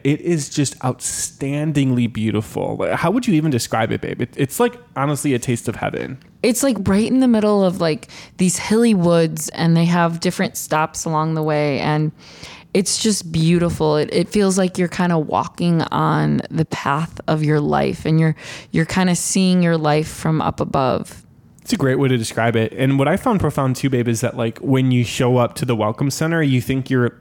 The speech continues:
Speaker 1: there, right? You think that you've made it to the pilgrimage site. It's, like, half a mile up this walking trail. And as you're guiding yourself through this trail, you see these really intricately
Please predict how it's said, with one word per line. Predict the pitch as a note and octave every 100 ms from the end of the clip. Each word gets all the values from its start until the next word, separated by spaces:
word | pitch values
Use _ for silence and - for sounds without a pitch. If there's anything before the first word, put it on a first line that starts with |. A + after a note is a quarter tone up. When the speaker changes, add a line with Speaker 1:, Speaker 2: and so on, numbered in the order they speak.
| -
Speaker 1:
there, | A#2 B2+ G#2+ G2+
right? | A#2+ B2+
You | C3+
think | - E3 D3+
that | D3+
you've | C#3+ C3+
made | B2 A2+ B2+
it | B2
to | -
the | B2 A2+
pilgrimage | B2 A#2+ A#2+ G#2+
site. | - - A2+ C3 - - - -
It's, | A2+ C#3+ E3
like, |
half | B2+ - C#3 D3+
a |
mile | C3+ B2+ C3+ B2 A2
up | - -
this | B2+
walking | A#2 A#2+ A#2+ B2+ B2
trail. | A#2 A2 A#2+ A#2 A2+
And | A#2+ B2 A#2+ A#2
as | C3+ C#3 C#3
you're | D3
guiding | C3 B2 C3+ D3+ C#3+
yourself | B2+ - A#2+ -
through | B2+
this | A#2 -
trail, | - B2+ B2+
you | B2 A#2+
see | C3+
these | D3 D#3 - - - - B2
really | B2+ D#3+ C#4 F3 B2 - - - - -
intricately | E3+ B3 G#3+ F3 C#3 C3+ B2+ A#2